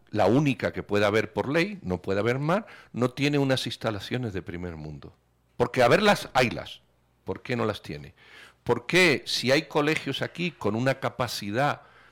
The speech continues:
de enseñar por Zoom, de plataforma desarrollada,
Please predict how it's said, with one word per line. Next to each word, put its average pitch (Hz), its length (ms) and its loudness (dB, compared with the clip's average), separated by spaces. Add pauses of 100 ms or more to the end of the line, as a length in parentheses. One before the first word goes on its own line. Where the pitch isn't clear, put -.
(140)
de 98 320 -2
enseñar 98 480 -2
por - 180 -6
Zoom, 123 400 -2
de 98 120 -4
plataforma 107 680 -4
desarrollada, 98 800 -2